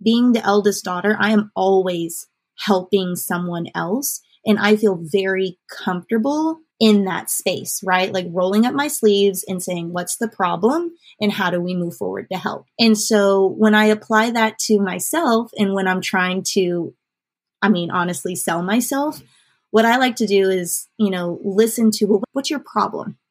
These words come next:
Right? And really try to understand, what is the problem or what's the type of role or person you're looking for? And then I look back and think about,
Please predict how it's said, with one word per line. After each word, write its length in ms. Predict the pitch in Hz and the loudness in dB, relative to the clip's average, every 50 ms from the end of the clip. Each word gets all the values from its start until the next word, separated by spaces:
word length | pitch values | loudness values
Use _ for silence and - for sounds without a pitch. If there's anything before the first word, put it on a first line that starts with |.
| _ | _
Right? 300 | - 190 185 190 208 214 208 | -4 -2 2 2 2 2 2
And 240 | 208 196 190 190 180 | 0 -2 0 2 2
really 280 | 208 240 262 269 262 226 | 4 4 4 2 0 0
try 160 | - 226 214 | 0 0 0
to 80 | 202 | 0
understand, 360 | 202 190 196 - - 175 170 170 | 0 -2 -2 -4 -4 -6 -4 -4
what 140 | 175 190 | -2 -2
is 140 | 233 262 247 | -2 -2 -2
the 100 | - 269 | -4 -6
problem 720 | - - - 202 190 190 185 196 190 190 190 190 190 196 - _ _ _ _ _ - | -4 0 0 2 2 2 2 0 0 0 0 -2 -4 -6 -10 _ _ _ _ _ 2
or 140 | 196 196 | 4 4
what's 240 | 190 202 214 208 - | 6 4 2 2 0
the 100 | - 247 | -2 -4
type 280 | 214 - 220 208 208 202 | 0 2 2 2 2 0
of 200 | 180 165 160 170 | -4 -6 -6 -2
role 400 | 180 185 185 185 185 185 180 - | 0 2 4 4 4 2 2 -2
or 140 | 170 170 - - | -4 -8 -6 -4
person 360 | 190 190 185 - 202 190 185 | -2 -2 -2 -2 -2 -2 -2
you're 140 | 180 170 165 | -2 -4 -6
looking 340 | 165 165 - - 208 226 226 | -6 -8 -2 0 2 2 2
for? 420 | 226 269 269 269 285 294 285 - _ - - - - _ - | 2 0 0 0 -2 -4 -6 -10 _ -20 -20 -20 -14 _ 4
And 160 | 226 220 214 | 6 6 6
then 200 | 214 208 208 208 - | 6 4 2 0 0
I 320 | 190 202 214 226 226 226 | 2 2 4 4 6 6
look 280 | 220 202 208 202 202 _ | 6 4 4 2 0 _
back 260 | 185 175 175 175 - | -4 -4 -4 -4 -4
and 160 | 185 180 175 | -6 -6 -4
think 180 | - 180 180 190 | -6 -6 -6 -6
about, 440 | 180 - 180 175 170 170 160 - | -4 -4 -2 -2 -2 -2 -4 -8